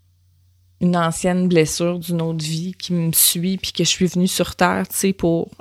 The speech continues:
expérimenter ça, ce, cette sensation-là, ce sentiment-là, tu sais, d'injustice.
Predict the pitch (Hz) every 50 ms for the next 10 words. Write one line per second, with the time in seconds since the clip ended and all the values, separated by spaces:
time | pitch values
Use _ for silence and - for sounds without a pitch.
0 | - _ - 185 - - - - 190 170 175 175 170 165 165 - - 170 160 -
1 | 190 196 196 - - - 95 - - - - 196 - - 180 - - - - 180
2 | 180 180 - 180 175 - - 175 170 175 175 180 185 - 185 175 165 - - 165
3 | 165 165 - - 180 170 165 160 165 165 180 180 - - 180 165 160 165 165 160
4 | 170 165 - - - - - 202 214 - - -